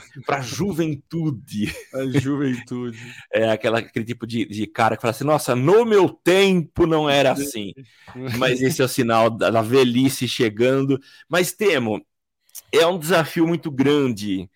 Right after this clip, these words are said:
Speaker 1: poder produzir conteúdo pra, pra esse público, né? Ah, e a gente tem percebido que a mídia tradicional tem se preocupado com isso. Por quê? Porque esses adolescentes que já nasceram numa,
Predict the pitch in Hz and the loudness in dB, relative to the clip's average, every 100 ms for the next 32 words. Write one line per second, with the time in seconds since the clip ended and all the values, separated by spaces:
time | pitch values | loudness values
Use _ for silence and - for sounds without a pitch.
0 | _ _ - 113 117 123 147 156 151 131 | _ _ -8 -6 -2 -2 -2 0 0 0
1 | 143 147 127 120 117 113 120 113 120 - | -2 -2 -4 0 2 2 2 0 -4 -2
2 | 117 113 110 107 85 - 123 123 127 135 | 0 2 2 0 -2 -4 -2 -2 -2 -6
3 | 135 - 120 107 104 - 95 101 110 123 | -12 -10 -8 -8 -10 -12 -10 -6 -4 -6
4 | _ - - - _ - 120 117 113 113 | _ -20 -20 -20 _ -6 -2 0 0 0
5 | 110 107 107 90 180 175 214 - 214 196 | 0 0 -2 0 0 0 -2 -4 -6 -4
6 | 190 175 135 160 185 - 170 147 147 202 | -4 -4 -6 -8 -8 -2 -2 -2 -4 -6
7 | 190 180 143 139 131 - 123 104 104 151 | -2 -2 -2 -2 -4 -4 -4 -2 0 0
8 | 139 113 - 160 196 202 165 156 143 139 | 0 -2 -4 -4 -4 -4 -6 -4 -4 -4
9 | - 127 127 127 117 120 156 160 - 131 | -2 0 0 -4 -8 -6 -6 -6 -6 -8
10 | _ _ 233 294 294 - 107 90 - _ | _ _ 0 0 0 -2 -2 -4 -12 _
11 | _ _ _ _ _ _ _ _ _ _ | _ _ _ _ _ _ _ _ _ _
12 | 269 294 - 175 - 170 185 185 170 156 | -4 -2 2 2 4 2 2 0 -2 2
13 | 156 139 - 135 143 160 - 160 143 190 | 2 2 0 -2 -2 -6 -6 -4 0 2
14 | 247 202 - - 143 156 123 110 101 113 | 2 0 -2 -4 0 0 0 -2 -2 -2
15 | 117 120 117 107 95 - | -2 0 2 2 0 -4